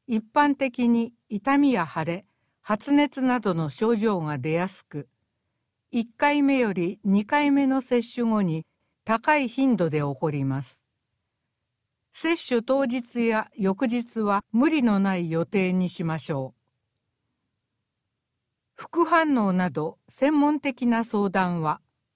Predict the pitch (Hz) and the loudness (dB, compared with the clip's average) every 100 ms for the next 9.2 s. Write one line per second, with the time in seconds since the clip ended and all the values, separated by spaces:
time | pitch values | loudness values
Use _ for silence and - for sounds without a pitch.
0 | _ _ _ _ _ _ _ _ _ _ | _ _ _ _ _ _ _ _ _ _
1 | _ - 330 277 208 - 311 302 302 302 | _ -2 2 2 0 -2 0 2 0 0
2 | 285 277 269 262 262 247 240 247 247 240 | -2 -2 0 2 2 2 2 2 0 -4
3 | 247 226 240 - - 156 143 139 233 254 | -2 -2 -2 -6 -8 -6 -6 -4 -2 0
4 | 226 226 220 - 202 - - 131 143 _ | 0 0 -2 -2 -2 -4 -10 -12 -12 _
5 | _ _ _ _ _ _ _ _ _ _ | _ _ _ _ _ _ _ _ _ _
6 | 175 226 240 233 208 208 _ _ - 254 | 0 2 4 2 0 -4 _ _ -2 0
7 | 311 320 311 269 196 147 147 156 _ _ | 2 0 2 2 2 0 -4 -4 _ _
8 | _ - 208 269 262 262 247 185 147 147 | _ 2 4 6 4 0 -2 -6 -4 -4
9 | 143 | -6